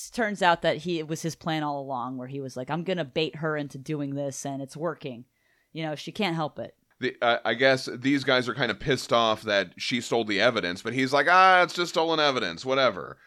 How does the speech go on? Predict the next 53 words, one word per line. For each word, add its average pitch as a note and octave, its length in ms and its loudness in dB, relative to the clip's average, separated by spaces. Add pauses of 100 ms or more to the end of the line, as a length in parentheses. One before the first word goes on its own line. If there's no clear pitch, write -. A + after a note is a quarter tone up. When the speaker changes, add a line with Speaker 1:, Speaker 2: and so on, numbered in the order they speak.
(220)
Speaker 2:
You B2 80 -2
know, A2+ 200 2
it's A#2+ 200 -6
more C3+ 220 0
important B2 380 -4
that G2+ 100 -8
this A2 160 -12
is G2 120 -12
working. A2 360 -2
We're G2 100 -2
making A2+ 280 -4
her G#2+ 160 -6
angry, F#2+ 600 -4 (220)
and G2+ 100 -6
angry G#2 300 -4
people G2 240 -10
make F2 220 -10
mistakes. - 720 -6
Speaker 1:
Right. D3+ 420 -8
Speaker 2:
So A#2+ 460 2 (140)
it's C3+ 320 -6
part D3 240 2
of C3 60 -2
his B2 200 0
re-election G2+ 520 0
campaign. F2+ 400 -6
He's G2+ 160 -8
gonna G#2 160 -2
catch - 380 -2
Catwoman D#2+ 760 -4 (320)
as G2 200 0
Speaker 1:
He's - 40 -16
Speaker 2:
part G2+ 320 0
of, F2+ 180 -8
like, D#2 320 -2 (160)
you G#2+ 100 -2
Speaker 1:
Yeah. F2+ 120 0
Speaker 2:
know, D2 300 -6
whatever. D#2+ 460 -2
Speaker 1:
'Cause F3+ 200 -6
that's A3+ 260 0
a G3+ 80 -2
big, F3+ 480 -6
that'll F3+ 260 0
be F3+ 220 -4
a, E3 120 -4 (160)
that'll E3 220 0
be D#3+ 140 -6
a D#3 60 -4
big D3+ 240 -6
deal D#3 160 -6
for D3 180 -10
him. C#3+ 360 -6